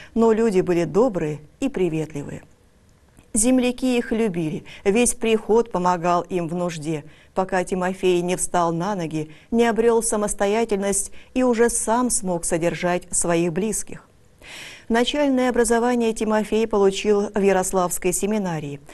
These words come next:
затем учился в Московской духовной академии, которую закончил в тысяча восемьсот тридцать втором году первым магистром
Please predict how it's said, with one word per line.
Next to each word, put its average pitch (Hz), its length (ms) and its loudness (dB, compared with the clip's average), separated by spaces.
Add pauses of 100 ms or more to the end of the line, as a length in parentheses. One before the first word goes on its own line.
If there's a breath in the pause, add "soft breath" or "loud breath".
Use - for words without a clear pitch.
(120 loud breath)
затем 214 420 2
учился 208 500 0
в 190 40 0
Московской 185 720 0
духовной 170 560 0
академии, 190 800 0 (320 loud breath)
которую 262 440 2
закончил 240 600 0
в 220 80 -12
тысяча 226 340 -4
восемьсот 208 600 0
тридцать 190 440 -2
втором 160 400 0
году 170 400 0 (260 loud breath)
первым 196 400 2
магистром 175 760 -2